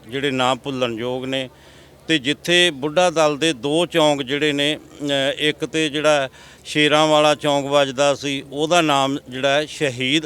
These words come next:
ਅਕਾਲੀ ਬਾਬਾ ਫੂਲਾ ਸਿੰਘ ਰੱਖਿਆ। ਘਿਓ ਮੰਡੀ ਵਾਲਾ ਜਿਹੜਾ ਚੌਂਕ ਸੀ, ਉਹਦਾ ਇਹਨਾਂ ਨੇ, ਅ, ਸ-, ਸਿੰਘ ਸਾਹਿਬ ਜਥੇਦਾਰ ਬਾਬਾ ਜੱਸਾ ਸਿੰਘ ਆਹਲੂਵਾਲੀਆ, ਜਿਹੜੇ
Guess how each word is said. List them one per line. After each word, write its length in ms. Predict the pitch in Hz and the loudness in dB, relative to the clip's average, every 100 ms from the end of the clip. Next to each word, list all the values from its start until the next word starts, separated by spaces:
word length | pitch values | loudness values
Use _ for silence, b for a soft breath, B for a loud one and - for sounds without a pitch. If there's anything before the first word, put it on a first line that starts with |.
| - 139 | -2 -2
ਅਕਾਲੀ 360 | 135 131 135 | 0 -2 -2
ਬਾਬਾ 360 | 123 131 123 131 | -2 -2 0 -2
ਫੂਲਾ 400 | - 117 131 139 | -4 -4 -2 -2
ਸਿੰਘ 280 | 147 156 151 | -2 -4 -4
ਰੱਖਿਆ। 420 | 139 143 143 139 b b b b b - | -6 -2 -2 -4 b b b b b -4
ਘਿਓ 360 | 156 147 160 147 | 0 2 0 0
ਮੰਡੀ 380 | 156 156 151 156 | 0 2 0 2
ਵਾਲਾ 300 | 160 156 151 | 4 4 4
ਜਿਹੜਾ 240 | 151 160 | 0 -2
ਚੌਂਕ 360 | - 143 143 113 | 0 -2 -2 -4
ਸੀ, 220 | 156 170 | -4 -4
ਉਹਦਾ 420 | 139 160 165 160 | -2 0 4 4
ਇਹਨਾਂ 220 | 147 147 | 2 0
ਨੇ, 240 | 143 156 170 B B | 0 -4 -6 B B
ਅ, 540 | B - 147 147 143 135 | B -2 2 4 2 0
ਸ-, 160 | - 127 - | -8 -18 -14
ਸਿੰਘ 340 | - 175 185 - | 0 0 2 2
ਸਾਹਿਬ 220 | 160 143 | 2 2
ਜਥੇਦਾਰ 500 | 135 123 139 139 131 | -2 -4 -2 0 0
ਬਾਬਾ 340 | 123 120 139 | -2 0 0
ਜੱਸਾ 420 | 120 127 - 135 | 0 -4 -2 -2
ਸਿੰਘ 300 | 123 143 139 | -2 -4 -2
ਆਹਲੂਵਾਲੀਆ, 680 | 131 139 151 135 123 120 131 | -2 -2 -2 0 0 0 -2
ਜਿਹੜੇ 280 | 127 139 | -2 -4